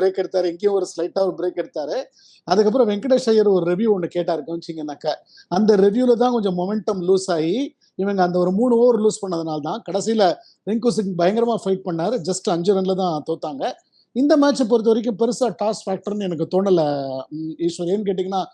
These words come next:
matter of only five ரன்ஸ் தான் டிஃபரன்ஸ், ஒரே ஒரு ஸ்ட்ரோக் தான் டிஃபரன்ஸ் at the end-ல.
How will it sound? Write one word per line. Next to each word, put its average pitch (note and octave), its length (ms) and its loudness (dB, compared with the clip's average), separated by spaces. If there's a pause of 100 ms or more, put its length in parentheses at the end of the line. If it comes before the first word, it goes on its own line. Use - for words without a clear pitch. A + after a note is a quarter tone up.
(260)
matter G#3 180 4
of G3+ 120 4
only F#3+ 300 2
five G3 200 4
ரன்ஸ் F#3+ 180 -2
தான் F#3+ 140 -4
டிஃபரன்ஸ், E3 300 0
ஒரே F3+ 240 4
ஒரு G#3+ 140 4
ஸ்ட்ரோக் E3 260 -8
தான் D#3+ 160 -6
டிஃபரன்ஸ் - 760 -10
at D#3 120 2
the D#3+ 140 6
end-ல. F3 360 4